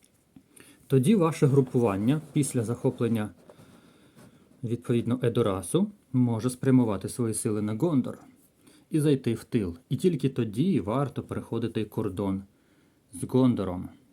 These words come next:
І ви вже одразу опинитесь поруч з Мінастірітом,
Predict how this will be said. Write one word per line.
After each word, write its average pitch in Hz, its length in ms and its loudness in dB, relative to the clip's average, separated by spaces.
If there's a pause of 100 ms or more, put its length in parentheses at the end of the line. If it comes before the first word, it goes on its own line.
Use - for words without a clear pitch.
І 127 60 2
ви 131 120 6
вже 135 400 0
одразу 117 460 0
опинитесь 123 760 -4 (480)
поруч 104 260 -4
з - 100 -6
Мінастірітом, 113 840 -2